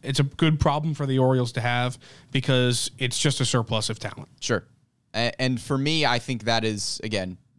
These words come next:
Speaker 2: the biggest storyline that I'll be looking at when we are down in
Speaker 1: Yeah.
Speaker 2: Sarasota. Let's kinda go over some of the biggest things that we'll be looking for. Fourth outfielder spot, those two bullpen spots that are up for grabs,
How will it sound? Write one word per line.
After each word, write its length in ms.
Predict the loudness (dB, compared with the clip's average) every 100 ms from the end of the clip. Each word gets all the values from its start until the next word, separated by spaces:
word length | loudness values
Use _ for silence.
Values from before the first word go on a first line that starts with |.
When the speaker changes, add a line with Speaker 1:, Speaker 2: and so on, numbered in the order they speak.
| -8
Speaker 2:
the 100 | -6
biggest 400 | -4 -4 -4 -6
storyline 380 | -6 -6 -6 -6
that 100 | -2
I'll 140 | -2 -2
be 120 | -4
looking 300 | -8 -8 -6
at 180 | -6 -6
when 140 | -8
we 120 | -6
are 80 | -4
down 440 | -4 -4 -4 -8 -10
in 140 | -8 -6
Speaker 1:
Yeah. 120 | -4
Speaker 2:
Sarasota. 560 | -2 -4 -2 -2 -4 -6 -16 -20 -20 -20 _
Let's 160 | -6 0
kinda 180 | 0 2
go 220 | 4 4
over 340 | 4 2 0 _ _
some 260 | -4 -2
of 60 | -2
the 60 | -4
biggest 360 | -4 -4 -6
things 320 | -8 -10 -12 -10
that 160 | -12 -12 -12
we'll 160 | -10
be 100 | -8
looking 280 | -10 -12 -16
for. 240 | -18 -18 -20 _ _ _
Fourth 280 | -2 -2 4
outfielder 480 | 2 2 0 0 0
spot, 440 | 0 4 4 2 _ _ _ _ _ _ _
those 280 | 0 0 -2
two 240 | -2 -2
bullpen 500 | 0 -2 2 0 0
spots 380 | -2 0 0 0
that 160 | -2 0
are 80 |
up 160 | -2 -4
for 80 | -6
grabs, 520 | 0 0 0 -4